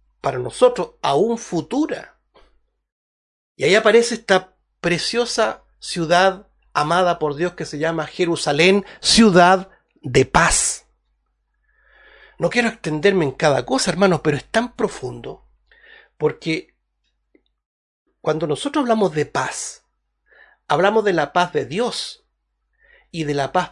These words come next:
para con Dios. Y esa paz no es la que el mundo ofrece, ni menos la que va a ofrecer el anticristo,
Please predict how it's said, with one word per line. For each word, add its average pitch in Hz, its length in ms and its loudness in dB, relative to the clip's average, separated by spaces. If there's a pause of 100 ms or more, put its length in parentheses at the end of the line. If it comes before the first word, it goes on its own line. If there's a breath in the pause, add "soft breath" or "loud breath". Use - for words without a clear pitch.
(120)
para 220 300 -2
con 139 200 -8
Dios. - 540 -10 (1120)
Y 156 140 -8
esa 233 300 -2
paz 214 200 2
no 175 220 0
es 254 140 -2
la 185 200 -2
que 156 120 -6
el 143 80 -4
mundo 202 400 -2
ofrece, - 580 -12 (840)
ni 147 160 0
menos 214 320 4
la 151 160 2
que 147 100 -4
va 147 120 6
a 165 40 8
ofrecer 160 440 2
el 151 100 8
anticristo, 143 920 -2